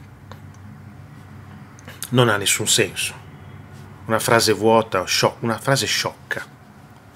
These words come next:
completamente sciocca, che vuole essere propaganda per la sinistra, ma risulta una sciocchezza veramente da vergognarsi, soprattutto per gli elettori del P D.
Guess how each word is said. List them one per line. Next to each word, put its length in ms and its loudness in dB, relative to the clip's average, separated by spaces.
completamente 720 0
sciocca, 600 -8
che 140 -2
vuole 380 6
essere 420 0
propaganda 1120 -2
per 140 -2
la 100 0
sinistra, 720 -2
ma 160 2
risulta 760 -2
una 180 -4
sciocchezza 720 -4
veramente 840 -6
da 160 0
vergognarsi, 720 2
soprattutto 540 -4
per 140 -4
gli 40 -8
elettori 320 -2
del 140 -4
P 160 -10
D. 240 -2